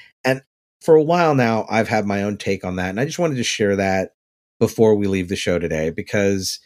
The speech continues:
it's clear that there's a lot of, uh, people getting sick with the Delta variant, and I'm not gonna go into explaining or preaching things. I'm just gonna tell you my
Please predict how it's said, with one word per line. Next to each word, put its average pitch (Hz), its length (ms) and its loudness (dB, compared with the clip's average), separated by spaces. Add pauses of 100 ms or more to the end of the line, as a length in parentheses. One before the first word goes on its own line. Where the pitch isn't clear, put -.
(360)
it's 139 220 2
clear 123 400 2
that 113 180 2 (320)
there's 107 200 0
a 113 40 2
lot 98 320 0
of, 90 240 -4
uh, 85 340 -2 (320)
people 139 300 2
getting 107 260 2
sick 87 500 -2 (420)
with 101 280 2
the 110 100 0
Delta 98 340 0
variant, 90 600 0 (120)
and 90 500 -2 (500)
I'm 127 100 -4
not 143 140 0
gonna 143 140 4
go 123 240 4
into 123 220 2
explaining 110 600 -2
or 98 60 -4
preaching 104 460 -4
things. 95 280 -4
I'm 127 80 -4
just 151 160 -6
gonna 175 160 -4
tell 135 180 0
you 117 140 0
my 104 220 -2